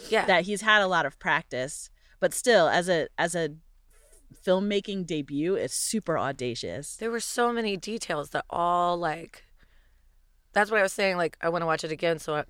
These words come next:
Speaker 1: 'cause I, later reading, I was like, "Eh, that one thing also represent," you know, like, the general idea I got, but then I was like, "Oh, that one little part was supposed to represent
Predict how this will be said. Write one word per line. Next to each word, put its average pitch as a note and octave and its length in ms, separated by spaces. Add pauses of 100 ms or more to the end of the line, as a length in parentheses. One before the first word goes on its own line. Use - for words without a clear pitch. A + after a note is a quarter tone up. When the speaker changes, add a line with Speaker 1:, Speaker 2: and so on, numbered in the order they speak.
(100)
Speaker 1:
'cause - 180
I, F#3 80 (360)
later G3+ 320
reading, F#3 280
I C#3+ 60
was D3+ 200
like, - 200 (220)
"Eh, - 60 (1200)
that F#3+ 240
one G3+ 280
thing G#3 500
also G#3 280
represent," D#3 520
you G#3+ 60
know, F#3 80
like, - 280 (200)
the A#3 60
general A3+ 340
idea E3+ 340
I E3 60
got, D3 220
but D#3 100
then D#3+ 100
I D3+ 40
was D3+ 120
like, - 140
"Oh, A3+ 100
that - 180
one A3 220 (140)
little A3+ 480 (120)
part F3 360 (500)
was F#3 100
supposed F#3 260
to E3+ 60
represent D#3+ 400